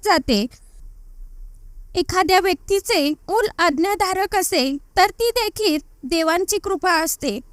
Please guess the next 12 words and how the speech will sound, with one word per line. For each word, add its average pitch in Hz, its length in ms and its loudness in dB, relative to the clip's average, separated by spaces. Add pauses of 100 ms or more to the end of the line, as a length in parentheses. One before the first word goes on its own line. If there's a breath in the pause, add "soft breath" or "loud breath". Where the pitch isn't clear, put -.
(240)
अन्यथा 381 560 2 (340)
आजच्या - 360 -2
युगात 427 420 0 (160)
बहुतेक 381 600 -2
लोक 392 280 0 (320)
त्यांच्या 403 420 0
मुलांमुळे 403 800 0 (240)
दुःखी 359 400 -4
आहेत. 339 340 2 (380)
त्यांच्याकडे 440 680 0
योग्य 359 380 0
आणि 427 280 0